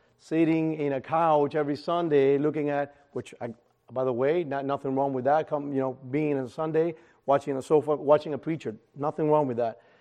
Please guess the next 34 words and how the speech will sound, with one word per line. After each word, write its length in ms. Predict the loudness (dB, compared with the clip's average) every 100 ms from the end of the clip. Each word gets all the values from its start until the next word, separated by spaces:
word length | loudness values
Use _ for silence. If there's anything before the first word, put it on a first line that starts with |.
| _ _ _
But 140 | -10 -4
what 140 | 0
we're 100 | 2
gonna 160 | 0 -2
see 220 | -2 -4
today 320 | 0 0 0
is 100 | -2
that 160 | -8 -8
fellowship 640 | -2 0 0 -2 -6 -8 _ _ _ _ _
is 60 |
part 200 | 0 2
of 80 | 0
our 100 | -6
salvation. 540 | -12 -12 -10 -10 -12 -20 _ _ _ _ _ _ _ _ _ _ _ _ _ _ _ _ _ _ _ _ _ _ _ _ _ _ -20 _ _ _ -4
There's 420 | -2 0 -2 -2
no, 680 | 4 6 6 4 2 -2 -10 _ _ _ -2
we 120 | 0
cannot, 720 | 2 4 6 6 4 -2 -2
this 140 | -2
is 120 | -2 0
not 140 | -2
something 280 | 0 0 2
that 80 | 2
we 160 | 0
ha-, 100 | -4 -2
we 160 | -2
can 200 | -2 2
bargain 380 | 6 6 6 -2
with. 200 | -4 -6
We, 120 | -6
there's 200 | -6 -6
nothing 300 | -8 -8 -8
we 100 | -6
could, 180 | -6